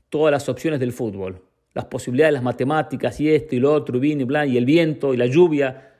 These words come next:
y todo lo que pusieron sobre la computadora. Bueno, yo lo hice en cinco minutos, simplemente, analizando los calendarios. Si no fueron cinco, fueron diez. Pero bueno, lo cierto es que si Ecuador va al repechaje, es clave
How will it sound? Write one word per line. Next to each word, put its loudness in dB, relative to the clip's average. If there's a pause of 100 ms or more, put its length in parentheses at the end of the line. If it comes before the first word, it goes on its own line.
(120)
y -6
todo 4
lo 4
que 0
pusieron 0
sobre -2
la 0
computadora. -4 (360)
Bueno, -4
yo 6
lo 4
hice 0
en 0
cinco -2
minutos, 0
simplemente, -2
analizando 0
los -2
calendarios. -6 (400)
Si -2
no 4
fueron 0
cinco, 2
fueron 0
diez. -2 (600)
Pero 4
bueno, 4
lo 2
cierto 2
es -2
que 0
si -2
Ecuador 4
va 4
al 0
repechaje, -2 (1000)
es 2
clave 0